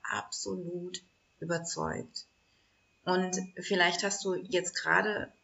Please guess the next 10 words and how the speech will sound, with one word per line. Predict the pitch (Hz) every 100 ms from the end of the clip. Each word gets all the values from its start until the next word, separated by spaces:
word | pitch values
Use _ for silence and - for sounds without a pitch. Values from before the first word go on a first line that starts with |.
| _ _
schon | - 196
gedacht, | 185 190 196 -
als | - 185
ich | -
die | -
negativen | 165 170 208 226 226 220 226 220
Fragen | - 208 208 226
gesagt | 208 196 202 202 -
habe, | 214 208 208 208 208 - - - - _ _ _
"Ja, | - -